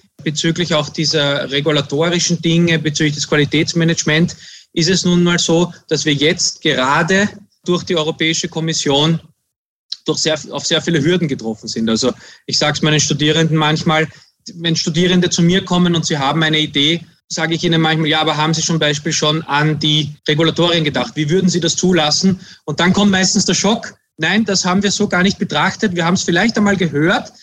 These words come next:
aber ist das wirklich so schlimm?" Und dann, äh, dann unterhält man sich einmal kurz und dann merkt man erst, wie viel da fehlt. Und vor allem, wenn ich jetzt beispielsweise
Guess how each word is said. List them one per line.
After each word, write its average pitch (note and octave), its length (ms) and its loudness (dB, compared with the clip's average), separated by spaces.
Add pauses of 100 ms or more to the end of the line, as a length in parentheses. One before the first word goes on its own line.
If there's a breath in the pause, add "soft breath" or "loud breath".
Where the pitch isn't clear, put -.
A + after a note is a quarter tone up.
(240 loud breath)
aber F3+ 320 -2
ist G3+ 180 -2
das G3 140 0
wirklich A#3 280 0
so B3 120 0
schlimm?" C#4 400 0
Und F#3+ 440 0 (360 loud breath)
dann, F#3 420 4
äh, D#3+ 400 0
dann E3+ 160 2
unterhält E3 400 0
man F3+ 100 2
sich F3 220 0
einmal E3 300 0
kurz - 480 -2 (200 soft breath)
und D#3 160 -4
dann D#3 100 4
merkt D#3 260 0
man D#3+ 100 2
erst, D#3+ 160 0
wie D#3 80 -2
viel D3+ 220 -2
da D3+ 120 0
fehlt. A2+ 440 -2 (260)
Und D3 100 -8
vor D3 120 -2
allem, D#3 200 2
wenn D3+ 160 0
ich D#3 80 -4
jetzt - 200 -6
beispielsweise D3+ 760 -2